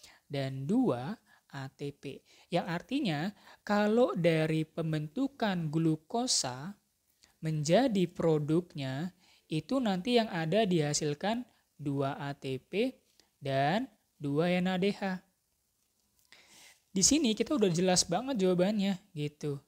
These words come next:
ya. Glukosa jadi asam pirufat. Atau nggak apa-apa kayak nomor yang C nih, glukosa jadi asam pirufat.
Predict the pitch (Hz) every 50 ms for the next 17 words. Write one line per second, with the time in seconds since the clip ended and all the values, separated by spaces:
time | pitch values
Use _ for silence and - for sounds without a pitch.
0 | _ _ _ - 160 175 226 214 - - - - - - - - - - - _
1 | _ - - 185 190 214 214 208 262 269 294 277 - - 180 180 190 214 220 175
2 | 165 151 156 165 165 160 160 - 165 160 160 165 160 165 160 156 - 160 147 139
3 | - _ _ _ - - - - - 190 - 302 320 330 262 - 233 - 214 226
4 | - 240 226 - 202 196 185 180 180 175 190 - 185 175 175 180 180 180 - 175
5 | 175 170 160 147 139 143 143 151 160 160 165 165 - 170 165 160 160 156 - -
6 | 196 202 208 208 180 175 165 160 165 160 156 156 - 160 160 160 170 160 165 160
7 | 156 - - 151 147